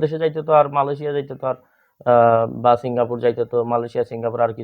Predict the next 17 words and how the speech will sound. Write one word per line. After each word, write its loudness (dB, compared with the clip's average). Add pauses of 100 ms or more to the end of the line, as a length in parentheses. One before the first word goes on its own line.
সৌদি -2
আরব, 0
এগুলো 0 (100)
দেশে -2
যাইতে -6
তো -20
সার্টিফিকেট -6
লাগে -14
না। -20 (380)
আপনারা 2
এই 2
দেশ, 4
সব 0
দেশে 0 (340)
চেষ্টা -2
করেন। 2
দুবাইতে 4